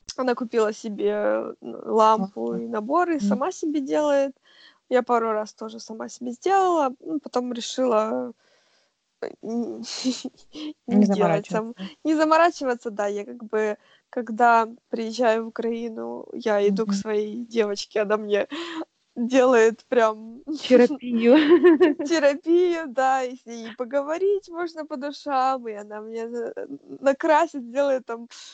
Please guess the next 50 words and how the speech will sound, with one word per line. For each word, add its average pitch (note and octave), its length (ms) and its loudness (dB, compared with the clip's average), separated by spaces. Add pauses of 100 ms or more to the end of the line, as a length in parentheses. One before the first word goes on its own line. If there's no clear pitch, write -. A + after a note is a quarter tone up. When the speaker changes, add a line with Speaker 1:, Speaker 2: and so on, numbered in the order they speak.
(260)
Speaker 1:
я B3 100 -12
не A3+ 140 -12
знаю, A3 440 -4
полотно C4 540 4
на G#3 160 -6
ногтях. - 640 0 (100)
<laughs> A3+ 180 -12
Speaker 3:
И G3+ 100 4
Speaker 2:
Мгм. G3 40 0
Speaker 3:
дешевле, F#3 640 -2
и G#3+ 160 -6
носиться G#3+ 540 -8
будет F3 320 -10
как E3+ 180 -12
должно, F3 520 -2
там, E3 200 -10
две F#3+ 160 -2
недели. A#3+ 380 4
Speaker 1:
Да. G#3+ 280 0 (140)
Speaker 3:
Шлак F#3+ 420 -2
же E3 120 -8
ж - 40 -10
две F3+ 160 -4
недели, A#3+ 400 0
да? C#4 160 4
Speaker 1:
Ну, D#4 320 -2
не, B3+ 360 -2
ну, A#3+ 300 -6 (140)
где-то B3 280 -2
три C4+ 200 0
недели C4 440 0
у C4+ 40 -2
меня A3+ 140 -6
это A3 180 -8
Speaker 3:
Три A3+ 140 4
Speaker 1:
всё A#3 40 6
носится. F#3+ 340 2
Speaker 3:
недели. F3+ 100 0
Speaker 2:
Не, - 20 -
у F#3 40 -8
меня G#3 160 2
ме-, G3 260 2
у F#3 80 4
Speaker 1:
Да. - 0 -
Speaker 2:
меня G#3 180 6
месяц F3 460 -4
уже, F3 240 -18
да. E3+ 160 -14 (280)
Speaker 3:
Ну A3 240 4
вот, F3+ 340 0